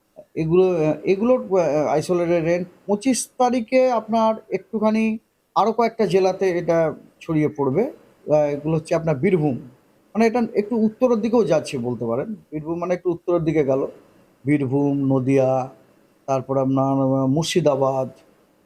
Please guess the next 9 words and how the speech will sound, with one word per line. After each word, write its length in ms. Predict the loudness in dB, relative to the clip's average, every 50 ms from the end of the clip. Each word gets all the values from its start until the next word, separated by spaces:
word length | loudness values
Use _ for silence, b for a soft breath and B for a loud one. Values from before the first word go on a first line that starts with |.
| _ _ _ _ _ _ _ _
আর 280 | 0 2 2 2 0 -2 -4 -10 -14
একটু 200 | -16 -14 -12 -14 -6 -4
পশ্চিমের 460 | -4 -4 -2 -2 -2 0 0 0 -2
দিকে 200 | -4 -4 -4 -2
মানে 180 | 0 0 0 0 0
ঝাড়গ্রাম 680 | 0 0 0 0 0 0 0 0 0 -2 -4 -6 -10 -14 _ _ _ _ _ _ _ _ _ _ _ _ _ _
এবং, 280 | -4 -2 -2 -2 -2 -4 -8 _ _ _ _ _ _ -6
আহ, 280 | -2 0 0 2 2
আপনার, 320 | 2 2 2 2 2 0